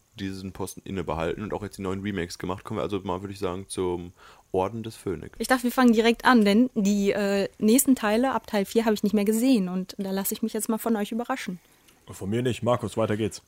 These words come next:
Speaker 1: Ähm, ich muss ehrlich gestehen, dass mich die Reihe mit dem, äh, mit dem Älterwerden etwas, etwas verlassen hat. Ich habe bis Teil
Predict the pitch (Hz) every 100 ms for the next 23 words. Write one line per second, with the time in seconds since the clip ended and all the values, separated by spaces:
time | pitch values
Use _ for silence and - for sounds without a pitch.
0 | - 127 120 117 117 120 104 - - -
1 | - - - - - - - 104 120 185
2 | - 139 151 135 - 117 131 127 104 -
3 | 110 - 101 92 98 113 110 101 92 -
4 | - - 98 120 123 - 104 101 92 -
5 | - - - - - - 90 87 113 107
6 | - 104 117 104 98 98 - - 95 92
7 | - - - 90 85 - - 90 87 82
8 | 95 - 87 80 95 - - - - -
9 | - - 113 123 - 101 113 113 113 110
10 | 107 - 131 - - 107 110 107